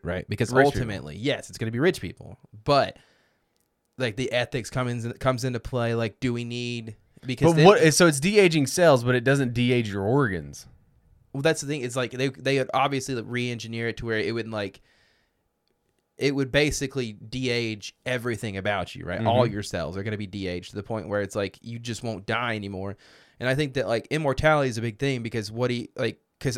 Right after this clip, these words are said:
Speaker 1: obviously world's very finite, right? Very finite world. It's, we've all,
Speaker 2: Yeah.
Speaker 1: you know, with, with everything going on now, resources are scarce.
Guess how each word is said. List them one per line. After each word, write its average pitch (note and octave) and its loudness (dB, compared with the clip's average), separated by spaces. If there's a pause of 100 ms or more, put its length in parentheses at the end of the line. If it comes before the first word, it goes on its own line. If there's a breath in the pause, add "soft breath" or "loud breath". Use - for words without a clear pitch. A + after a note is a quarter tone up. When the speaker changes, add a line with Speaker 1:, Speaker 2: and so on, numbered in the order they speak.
Speaker 1:
obviously C3+ 0
world's A#2+ 2
very A#2 2
finite, A2+ -4 (280)
right? A#2 -4 (220)
Very A2+ 0
finite A2 -2
world. A2+ 2
It's, G#2+ -4
we've A2 -4
all, A2+ 0
Speaker 2:
Yeah. A2 -4 (480)
Speaker 1:
you B2 -2
know, F#2+ -2
with, G2+ -6
with A2+ -2
everything A2 0
going A2 0
on G#2 0
now, G#2+ -2
resources G#2+ -6
are G2 -12
scarce. C3+ 0